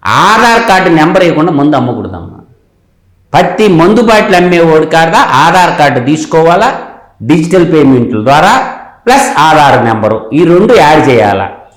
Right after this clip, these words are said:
క్యాష్ పేమెంట్, ఆధార్ వేస్తే ఎవడు తాగుతున్నాను తెలుసద్దుగా, ఎవడు ఏ మందు తాగుతున్నాను తెలుసద్దుగా. ఎందుకంటే వాడు ఆరోగ్యం చెడిపోయినప్పుడు ఎవరు రెస్పాన్సిబిలిటీ అమ్మా?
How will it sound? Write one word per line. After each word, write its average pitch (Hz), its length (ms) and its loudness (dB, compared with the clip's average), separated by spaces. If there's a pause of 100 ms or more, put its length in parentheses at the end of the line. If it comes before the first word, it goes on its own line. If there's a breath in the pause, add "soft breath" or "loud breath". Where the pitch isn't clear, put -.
(160)
క్యాష్ 202 360 0
పేమెంట్, 190 420 2
ఆధార్ 233 560 0
వేస్తే 240 260 0
ఎవడు 254 220 2
తాగుతున్నాను 226 480 0
తెలుసద్దుగా, 208 540 -2 (800)
ఎవడు 247 280 2
ఏ 220 140 2
మందు 233 260 2
తాగుతున్నాను 196 640 0
తెలుసద్దుగా. 180 540 -6 (840)
ఎందుకంటే 254 500 2
వాడు 226 320 2
ఆరోగ్యం 226 600 2
చెడిపోయినప్పుడు 156 920 -4 (760)
ఎవరు 254 340 4
రెస్పాన్సిబిలిటీ 196 720 0
అమ్మా? 120 480 -4